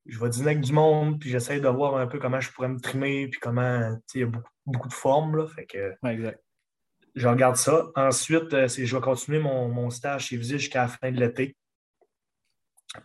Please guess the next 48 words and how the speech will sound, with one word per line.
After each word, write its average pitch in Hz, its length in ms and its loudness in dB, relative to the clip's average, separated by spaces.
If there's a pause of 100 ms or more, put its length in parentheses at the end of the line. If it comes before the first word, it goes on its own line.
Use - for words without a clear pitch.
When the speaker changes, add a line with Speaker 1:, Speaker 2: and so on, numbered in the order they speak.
(200)
Speaker 1:
Puis, 147 420 2 (520)
euh, 107 460 2 (720)
après 123 240 0
ça, 156 160 0
ben 131 100 6
là, 151 100 6
c'est - 120 -2
ça, 160 140 -2
je - 60 -4
fais 135 80 -8
mon 135 120 2
permis 135 200 -2
de 139 40 -8
fonds, 151 340 -2
permis 139 200 -4
d'assurance. 139 720 -4 (420)
On 117 100 2
va 120 120 4
tomber 123 260 4
avec, 135 240 0
avec, 123 240 2
avec 120 280 0
des, 120 340 2
des 120 200 0
clients. 123 480 -2
Puis, 107 360 -12
sérieux, 117 280 0
je 120 80 -2
suis 113 100 -6
vraiment 113 200 0
dans 117 100 2
une 107 200 -8
place 127 300 0
que 117 180 2
j'aime, 123 320 2
là. 120 80 0
Fait 113 140 -8
que - 120 -10
là, 110 40 -4
je - 60 -4
suis - 80 -8
passionné. 117 400 2
Ça 123 140 0
ressemble 127 260 2
un 120 100 4
peu 135 100 0
à 131 40 2
Econopro. 120 600 0